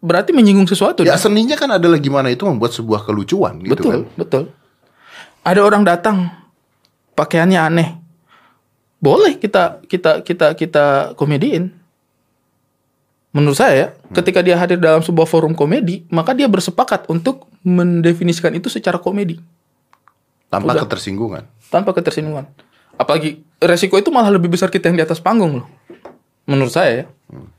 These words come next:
Speaker 1: Ketika kita ada di forum komedi, kita, kita itu harus, eh, berusaha sedapat mungkin untuk mendefinisikan segala sesuatunya ke ranah komedi. Cuma mungkin ada beberapa hal yang,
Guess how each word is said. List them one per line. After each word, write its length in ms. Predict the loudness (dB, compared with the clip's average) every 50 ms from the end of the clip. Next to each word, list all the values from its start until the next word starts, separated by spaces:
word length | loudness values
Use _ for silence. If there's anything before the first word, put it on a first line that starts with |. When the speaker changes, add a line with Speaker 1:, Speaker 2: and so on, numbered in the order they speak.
| _ -20 -20 -20 _ _ _ _ _ _ _ _ _ _ _ _ _ _ _ _ _ _ _ -2 0 0 0
Speaker 1:
Ketika 300 | 0 0 -2 -2 -2 -2
kita 160 | 0 0 0
ada 120 | 2 2 2
di 100 | 0 0
forum 180 | 0 0 0
komedi, 480 | 0 0 0 2 2 2 2 0 0 -4 _ _ _ _
kita, 360 | -10 -4 -2 -2 -2 -2 -4
kita 240 | -8 -8 -4 -2 -2
itu 160 | 0 0 0
harus, 460 | 0 0 -2 -4 -8 -14 -18 -20 _ _
eh, 320 | 0 2 2 2 2 0
berusaha 460 | 0 -2 -2 -2 -2 -2 -2 -2 0 -2
sedapat 460 | -2 -2 -2 -2 -2 -2 -2 -4 -4
mungkin 240 | -4 -4 -2 -2 -2
untuk 160 | -2 -2 -2
mendefinisikan 1080 | -2 -2 0 0 -2 -2 -2 -2 -4 -4 -6 -6 -4 -2 -2 -2 0 -2 -4 -4 -6
segala 300 | -6 -4 -2 0 0 0
sesuatunya 640 | -2 -4 -6 -8 -8 -6 -8 -6 -6 -6 -8 -8 -12 _ _ _
ke 120 | -4 -2
ranah 240 | -2 -2 -2 -4 -4
komedi. 560 | -6 -6 -4 -4 -4 -4 -4 -6 -8 -10 -12 _ _ _ _ _ -20 -20 _ _ _ _ _ _ -20 -20 _
Cuma 440 | _ 0 2 2 2 2 2 2 2
mungkin 320 | 0 0 -2 -2 0 0 2
ada 160 | 2 2 2
beberapa 340 | 2 2 2 0 0 0 0
hal 160 | 0 2 2
yang, 140 | 2 2